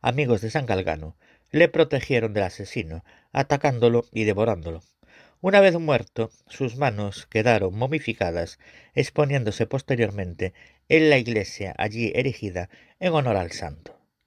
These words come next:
San Galgano muere a los treinta y tres años, el tres de diciembre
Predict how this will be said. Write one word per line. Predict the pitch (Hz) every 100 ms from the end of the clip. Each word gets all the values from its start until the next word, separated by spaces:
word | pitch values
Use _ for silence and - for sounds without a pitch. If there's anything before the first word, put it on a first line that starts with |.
| _ _ _ _ _ _ _ _ _
San | - 196 180
Galgano | 185 175 156 127 120 - _ - - _ -
muere | 131 139 127 120
a | 104
los | 101
treinta | - 104 110
y |
tres | - 117 -
años, | 107 98 95 -
el | 113
tres | 135 113
de | 107
diciembre | 101 - 104 95 90